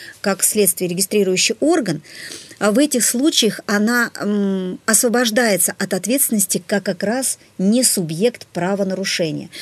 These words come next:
То есть, еще раз, на примере этих дел очень важно отслеживать, является ли, а,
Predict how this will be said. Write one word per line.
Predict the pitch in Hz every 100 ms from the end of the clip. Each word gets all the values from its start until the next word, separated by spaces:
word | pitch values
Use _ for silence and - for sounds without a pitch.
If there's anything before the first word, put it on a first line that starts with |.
| - -
То | 240
есть, | 269 285
еще | 277 330 302
раз, | 302 -
на | 214
примере | 240 247 254
этих | - 247 233 202 185
дел | 196 277 349 359 - - -
очень | 220 247 240 220
важно | 226 262 226 202
отслеживать, | - 208 240 202 190 180 -
является | 196 202 208 208 185 - 175
ли, | 185 190 151 -
а, | 175 165 160